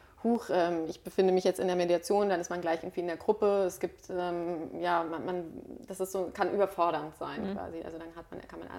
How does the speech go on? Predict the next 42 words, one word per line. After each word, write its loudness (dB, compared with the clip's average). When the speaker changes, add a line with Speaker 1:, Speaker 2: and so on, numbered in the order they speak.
Speaker 1:
erstmal -12
für -6
sich, -4
ähm, -4
ja, -2
einmal -6
in 4
sich -2
gehen 4
und -2
schauen, 2
hab -2
ich -4
eigentlich -4
Dinge, -6
die -4
ich -10
besprechen -8
möchte -10
oder -8
interessiert -10
mich -16
was? -8
Ähm, -14
und -16
das -16
ist -12
immer -10
so -8
ein -12
noch 0
vertrauterer -4
Rahmen, 0
sag -4
ich -14
mal, -8
zu -2
Speaker 2:
Mhm. -2
Speaker 1:
zweit, -2
als -8
dann -6
eben -10